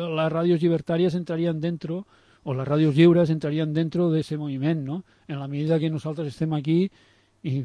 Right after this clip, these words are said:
bueno, jo por lo menos me sento llibertari, ¿vale? En aquest sentit, no? Jo no vull govern,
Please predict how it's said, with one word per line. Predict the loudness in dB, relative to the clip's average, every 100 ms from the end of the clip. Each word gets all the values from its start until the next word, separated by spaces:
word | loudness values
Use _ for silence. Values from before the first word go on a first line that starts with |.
| -8 -18 -8
bueno, | -4 -2 -2
jo | -2
por |
lo | -2
menos | 0 -2
me | -2
sento | -4 -6
llibertari, | -12 -12 -10 -10 -10 _ _ -20
¿vale? | -10 -6 -6
En | -6
aquest | -8 -10
sentit, | -6 -4 -4
no? | -4
Jo | -4 -2 -2
no | -2
vull | -6
govern, | -6 -8 -10